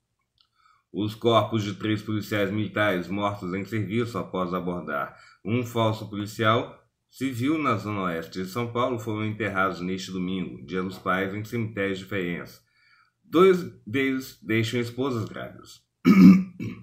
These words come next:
O sargento José Valdir de Oliveira Júnior, de trinta e sete anos, e os soldados Celso Ferreira Menezes Júnior, de trinta e três, e Vitor Rodrigues Pinto da Silva, de vinte e nove, foram baleados na cabeça e não resistiram aos ferimentos.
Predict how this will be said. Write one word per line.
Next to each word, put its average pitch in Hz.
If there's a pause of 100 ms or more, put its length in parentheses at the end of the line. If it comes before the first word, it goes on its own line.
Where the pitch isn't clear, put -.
(1500)
O 110
sargento 110
José 95
Valdir 98
de 87
Oliveira 92
Júnior, 110
de 85
trinta 110
e 101
sete 101
anos, 117 (300)
e 110
os 113
soldados 98
Celso 92
Ferreira 98
Menezes 92
Júnior, 123
de -
trinta 87
e 107
três, 110 (240)
e 127
Vitor 123
Rodrigues 117
Pinto 175
da 151
Silva, 123
de 101
vinte 104
e 127
nove, 104
foram 107
baleados 98
na 101
cabeça 90
e 87
não 107
resistiram 139
aos 110
ferimentos. 69